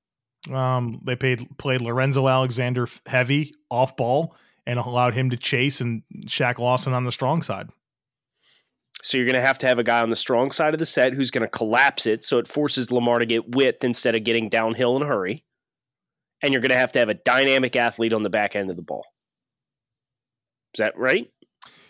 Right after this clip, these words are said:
Speaker 1: Yeah, in a lot of ways. I mean, the, the Bills stayed, stayed regular a ton against them. Um, and the Bills, you know, they,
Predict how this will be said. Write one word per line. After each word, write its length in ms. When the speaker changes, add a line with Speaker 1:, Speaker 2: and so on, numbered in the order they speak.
Speaker 1:
Yeah, 160
in 180
a 60
lot 200
of 60
ways. 300
I 20
mean, 160
the, 200
the 180
Bills 240
stayed, 420
stayed 280
regular 460
a 60
ton 380
against 460
them. 280
Um, 240
and 100
the 60
Bills, 400
you 100
know, 180
they, 320